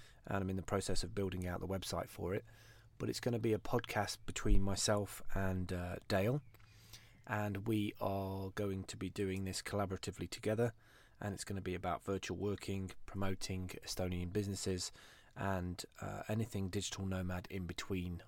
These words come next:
all of that. I'm really looking forward to it because it's kind of a unique, fresh start, and it gives us a two-year window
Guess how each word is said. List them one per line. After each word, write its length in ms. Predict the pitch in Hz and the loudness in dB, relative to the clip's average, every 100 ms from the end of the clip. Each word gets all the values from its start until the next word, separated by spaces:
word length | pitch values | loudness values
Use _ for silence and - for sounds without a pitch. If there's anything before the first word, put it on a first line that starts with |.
| - | -6
all 180 | 92 85 | -4 -4
of 120 | - | -2
that. 340 | 85 80 - - - - - - - | 0 -2 -4 -16 -18 -20 -20 -10 -4
I'm 120 | 98 | 4
really 220 | 139 120 | 8 8
looking 220 | 107 - | 6 0
forward 240 | - 104 - | 2 2 4
to 80 | |
it 80 | 92 | 4
because 200 | - 95 | 6 4
it's 120 | 90 | 0
kind 180 | - 107 | -2 0
of 80 | 95 | 2
a 180 | 98 92 - | 0 -2 -4
unique, 460 | 104 104 107 98 | -2 2 0 -2
fresh 320 | - 107 98 | -2 0 2
start, 500 | - - 92 92 - - - - - - | 0 0 0 0 -2 -10 -16 -20 -20 -8
and 80 | 104 | -6
it 80 | 98 | -2
gives 240 | 104 92 | -2 0
us 160 | 92 95 | -2 -4
a 60 | |
two-year 460 | - - 107 98 92 | -2 2 6 6 4
window 420 | 98 92 90 87 | 0 0 -2 -2